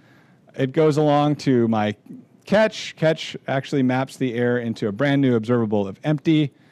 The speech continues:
Empty just completes 'cause it doesn't have any values, and we're done. So I've killed my long polling. That's not what I wanted. This is the, "Oh my God, Ben, this is so, R X is so hard. This is crazy."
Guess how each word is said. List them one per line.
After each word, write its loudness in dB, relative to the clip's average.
Empty 2
just -2
completes 0
'cause -4
it -4
doesn't -2
have -2
any -2
values, -4
and -4
we're -2
done. -8
So 2
I've -2
killed 0
my 2
long 2
polling. 0
That's -10
not 0
what -2
I 2
wanted. 0
This -4
is -4
the, 0
"Oh -10
my -4
God, -6
Ben, 0
this -6
is -8
so, -2
R -2
X -8
is -10
so -4
hard. -2
This -8
is -16
crazy." -4